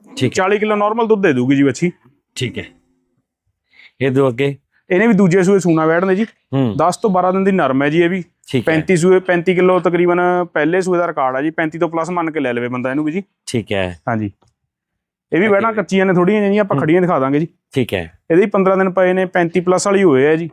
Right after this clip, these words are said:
Speaker 1: ਠੀਕ ਹੈ।
Speaker 2: ਇਹਦੇ ਵੀ ਤਕਰੀਬਨ ਇੱਕ ਹਫ਼ਤੇ ਤੋਂ ਦਸ ਦਿਨ ਲੈ ਜੂਗੀ ਵੈੜ ਜੀ ਇਹ ਵੀ।
Speaker 1: ਹੂੰ।
Speaker 2: ਇਹ ਵੀ ਪੈਂਤੀ ਪਲੱਸ ਇਹਨੇ ਪਹਿਲੇ ਸੂਏ ਦਿੱਤਾ ਹੋਇਆ ਜੀ।
Speaker 1: ਹੂੰ।
Speaker 2: ਇਹ ਵੀ ਵਧੀਆ ਫਾਰਮ ਦੀ ਵੈੜ ਆ ਜੀ।
Speaker 1: ਠੀਕ ਹੈ।
Speaker 2: ਤੇਤੀ ਚੌਂਤੀ ਕਿਲੋ ਤੋਂ ਪਾਇਆ ਹੋਇਆ, ਇਹਦੇ ਵੀ ਦਸ ਤੋਂ ਬਾਰਾਂ ਦਿਨ ਪਏ ਨੇ ਜੀ ਹਜੇ।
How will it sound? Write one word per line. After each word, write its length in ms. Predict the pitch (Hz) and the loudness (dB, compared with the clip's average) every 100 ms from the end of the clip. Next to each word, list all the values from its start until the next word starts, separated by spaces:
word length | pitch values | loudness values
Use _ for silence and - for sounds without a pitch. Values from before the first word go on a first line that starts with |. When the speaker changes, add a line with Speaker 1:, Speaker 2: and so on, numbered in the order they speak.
| _ _ _ | _ _ _
Speaker 1:
ਠੀਕ 240 | 135 117 | -4 -2
ਹੈ। 320 | 110 98 87 - _ _ _ - - _ _ _ _ _ 147 | -2 -2 -6 -14 _ _ _ -20 -20 _ _ _ _ _ 0
Speaker 2:
ਇਹਦੇ 160 | 151 | 2
ਵੀ 100 | 185 | 4
ਤਕਰੀਬਨ 420 | 180 170 170 170 165 | 2 2 4 4 2
ਇੱਕ 140 | 160 | 0
ਹਫ਼ਤੇ 220 | 147 160 | -2 0
ਤੋਂ 180 | 160 151 | 0 0
ਦਸ 100 | 135 | 0
ਦਿਨ 140 | 156 | 2
ਲੈ 120 | 147 139 | 4 2
ਜੂਗੀ 200 | 156 170 | 2 2
ਵੈੜ 220 | 147 151 | 2 2
ਜੀ 100 | 165 | 2
ਇਹ 80 | 151 | 0
ਵੀ। 120 | 170 _ - | -4 _ -4
Speaker 1:
ਹੂੰ। 240 | 127 101 113 | -2 0 0
Speaker 2:
ਇਹ 60 | |
ਵੀ 80 | 160 | 0
ਪੈਂਤੀ 300 | 165 156 156 | 2 0 0
ਪਲੱਸ 220 | 156 156 | 0 0
ਇਹਨੇ 140 | 170 175 | 0 0
ਪਹਿਲੇ 220 | 165 165 | 0 2
ਸੂਏ 140 | 170 | 2
ਦਿੱਤਾ 200 | 143 180 | 0 0
ਹੋਇਆ 200 | 165 151 | 0 2
ਜੀ। 140 | 147 151 _ - | 0 -2 _ -6
Speaker 1:
ਹੂੰ। 260 | 131 101 85 _ _ _ _ - _ - | -4 -4 -8 _ _ _ _ -20 _ -2
Speaker 2:
ਇਹ 80 | 175 | 2
ਵੀ 80 | 220 | 4
ਵਧੀਆ 320 | 180 202 208 | 4 4 2
ਫਾਰਮ 260 | 180 170 | 0 0
ਦੀ 80 | 175 | 0
ਵੈੜ 220 | 170 175 | 0 0
ਆ 40 | 180 | 0
ਜੀ। 80 | 185 _ _ _ _ _ - | -4 _ _ _ _ _ -2
Speaker 1:
ਠੀਕ 140 | 127 | 0
ਹੈ। 40 | |
Speaker 2:
ਤੇਤੀ 140 | 175 190 | 2 2
ਚੌਂਤੀ 300 | 185 170 185 | 0 0 2
ਕਿਲੋ 160 | 180 | 2
ਤੋਂ 100 | 185 | 2
ਪਾਇਆ 220 | 190 175 156 | 0 0 2
ਹੋਇਆ, 120 | 151 | 0
ਇਹਦੇ 120 | 180 | -2
ਵੀ 60 | 170 | -2
ਦਸ 200 | 160 - | -2 -2
ਤੋਂ 120 | 165 | -2
ਬਾਰਾਂ 200 | 143 139 | 0 0
ਦਿਨ 120 | 143 | -2
ਪਏ 180 | 139 123 | 0 0
ਨੇ 120 | 120 | 0
ਜੀ 140 | 117 | 0
ਹਜੇ। 200 | 117 107 | 0 -2